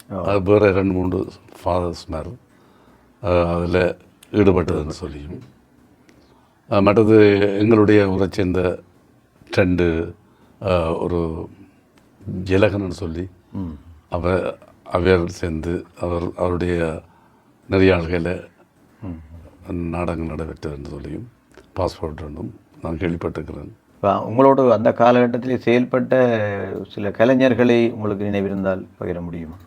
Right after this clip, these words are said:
Speaker 2: எங்கட ஊர்ல வந்து என்னோட தம்பி சோதநாதன் என்ற அவர் நடித்தவர். ஆனா அதுல முக்கியமான ஒரு விஷயம் என்னென்னு சொன்னால், இந்த பாடகர் குழாம் வந்து ஒரு நல்ல பாடகர் குழாம் எங்கட
Speaker 1: பங்கில் இருந்தது.
Speaker 2: ஒரு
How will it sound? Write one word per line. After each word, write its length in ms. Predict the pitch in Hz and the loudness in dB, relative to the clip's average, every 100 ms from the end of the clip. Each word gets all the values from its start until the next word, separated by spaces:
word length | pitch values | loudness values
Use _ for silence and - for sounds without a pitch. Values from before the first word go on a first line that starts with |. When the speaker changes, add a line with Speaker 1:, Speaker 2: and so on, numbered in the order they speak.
| _ _ - | _ _ 0
Speaker 2:
எங்கட 420 | 104 113 127 123 | 4 6 8 6
ஊர்ல 440 | 98 92 85 85 | 6 0 0 -2
வந்து 460 | 80 78 80 101 104 - _ _ _ _ _ - | -2 -4 -4 -4 -6 -12 _ _ _ _ _ 0
என்னோட 320 | 95 101 101 | 4 6 4
தம்பி 280 | 104 107 113 | 2 4 6
சோதநாதன் 760 | 104 95 107 110 110 104 104 | 6 4 2 4 6 4 4
என்ற 360 | 101 95 95 92 | 2 4 6 4
அவர் 220 | 87 95 92 - | 0 0 -2 -4
நடித்தவர். 580 | 95 87 80 - 71 104 143 | -6 -6 -6 -6 -6 -10 -4
ஆனா 160 | 117 127 | 2 6
அதுல 420 | 113 110 123 123 | 6 6 6 6
முக்கியமான 460 | 110 131 147 151 147 | 6 4 6 6 4
ஒரு 160 | 127 | 4
விஷயம் 380 | 113 110 - 127 | 2 0 0 2
என்னென்னு 280 | 120 107 104 | 4 4 2
சொன்னால், 400 | 101 139 170 - _ _ _ _ _ _ _ _ _ _ _ - | 2 4 2 -2 _ _ _ _ _ _ _ _ _ _ _ -4
இந்த 240 | 120 101 | 0 2
பாடகர் 540 | 87 - 135 156 147 113 | 2 4 8 8 6 4
குழாம் 300 | 123 117 110 | 4 4 4
வந்து 380 | 98 82 143 127 | 0 0 0 2
ஒரு 360 | 104 95 - - - | 0 0 -4 -12 -4
நல்ல 300 | 101 113 123 | 0 2 2
பாடகர் 380 | 101 107 117 | 4 4 4
குழாம் 380 | 98 101 120 98 | 2 2 2 0
எங்கட 260 | 92 104 101 _ _ _ _ _ _ 95 | -2 -4 -6 _ _ _ _ _ _ -10
Speaker 1:
பங்கில் 160 | 85 | -8
இருந்தது. 440 | 80 85 82 - | -8 -12 -12 0
Speaker 2:
ஒரு 140 | 101 | 2